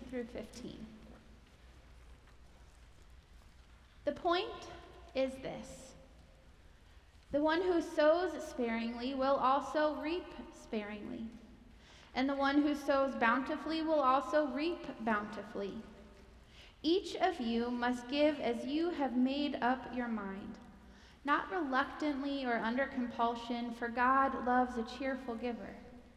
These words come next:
And God is able to provide you with every blessing in abundance, so that by ev-, by always having enough of everything,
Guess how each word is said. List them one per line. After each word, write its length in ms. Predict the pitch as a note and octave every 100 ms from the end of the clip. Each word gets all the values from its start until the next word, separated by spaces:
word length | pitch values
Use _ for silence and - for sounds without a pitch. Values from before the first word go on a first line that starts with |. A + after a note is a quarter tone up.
| - - - - - - - -
And 160 | C#4+ D4
God 220 | D#4 E4+
is 100 | C#4+ C4+
able 320 | D4+ E4+ F4
to 160 | D#4
provide 500 | B3+ C4 C4 C4 C#4
you 140 | C4+ C4
with 160 | A#3+
every 320 | - C4+ D4 C4+
blessing 680 | B3+ C4+ C4+ - D4+ C#4+
in 140 | C4 B3+
abundance, 840 | B3 B3 C4 A#3+ G#3+ - - - - - - - - - -
so 200 | - D4
that 200 | C#4+ D4
by 140 | C#4+
ev-, 580 | C4+ C#4+ D#4+ - - -
by 160 | C#4+ C4+
always 420 | C#4 F4+ F#4 -
having 380 | D#4 D4+ D4 B3+
enough 320 | B3 C4 B3+
of 80 | A3 A#3+
everything, 800 | D#4+ E4 D#4 A3 - F#3+ A3+